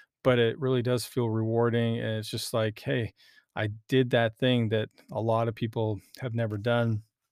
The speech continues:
and, uh, it just, you know, it feels good, and it,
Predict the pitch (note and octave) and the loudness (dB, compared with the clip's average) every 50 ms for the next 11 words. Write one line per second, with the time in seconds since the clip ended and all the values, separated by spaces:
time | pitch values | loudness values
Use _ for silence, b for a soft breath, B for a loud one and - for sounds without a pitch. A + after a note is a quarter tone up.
0 | _ _ _ _ _ _ _ - - - - C3+ A#2+ A#2 A2+ A#2 A#2 A2+ A2 A2+ | _ _ _ _ _ _ _ -12 -12 -6 -2 0 2 2 2 4 2 2 2 2
1 | G#2+ G#2+ G#2 A#2+ A#2+ A2+ G#2+ A2+ G#2+ - - - B2+ A2+ A2 G#2+ G#2+ G#2 G#2+ - | 0 0 -2 -4 -6 -6 -6 -6 -6 -8 -8 -6 -6 -4 -2 -2 -4 -4 -6 -6
2 | - A#2 G#2+ G#2 A#2 B2 A#2 A2+ A2+ A2 G#2+ G#2+ A2 | -4 -4 -4 -2 -2 2 2 2 2 2 0 -2 -6